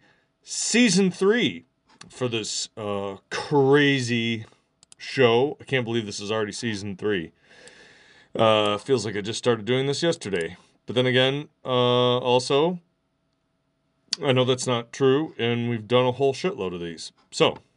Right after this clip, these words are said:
yeah. Uh, King, uh, Dinosaur says, "Congratulations."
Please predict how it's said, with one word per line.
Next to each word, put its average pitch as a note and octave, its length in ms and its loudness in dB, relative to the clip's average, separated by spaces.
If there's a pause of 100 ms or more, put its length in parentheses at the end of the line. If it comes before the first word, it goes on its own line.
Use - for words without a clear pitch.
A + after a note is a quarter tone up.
(1080)
yeah. A#3 220 4 (600)
Uh, C3 280 4 (440)
King, E3 320 -2
uh, C#3+ 260 0
Dinosaur D3+ 440 2
says, D3 220 -8
"Congratulations." B2+ 1200 -4